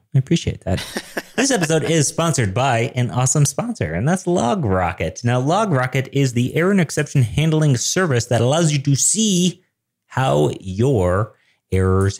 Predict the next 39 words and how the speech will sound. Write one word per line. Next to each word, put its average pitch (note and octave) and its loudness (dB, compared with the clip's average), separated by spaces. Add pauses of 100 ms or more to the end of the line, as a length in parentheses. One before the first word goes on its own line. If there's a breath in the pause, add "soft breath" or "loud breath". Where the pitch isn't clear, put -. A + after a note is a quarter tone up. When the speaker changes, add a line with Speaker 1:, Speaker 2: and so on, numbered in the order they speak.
(140)
Speaker 1:
happen. B2+ -8 (260 soft breath)
And A#2 2
what C3+ 4
I C#3 2
mean B3 2
by F3 -2
that G2+ -2
is B2 0
they C3 -2
give E3 -4
you C3+ 0
a C#3+ -2
session G3 -2
replay D3 0
video F#2+ 0 (300 loud breath)
that A2 0
is A2+ 0
scrubbable A2+ 0
with G#2+ 0
the A2 0
network A2 2
tab A#2+ -2
and G2 0
error D#3+ 0
logs C#3 0
and G#2+ 2
all F3+ 2
those F#3+ 2
things D#3 2
that A#2+ 2
we D#3 2
like D#3+ 0
to - -2
use B2 2
when A#2 4
we're A2+ 2
actually C3+ 0
debugging G#2 0
ourselves. G2+ -2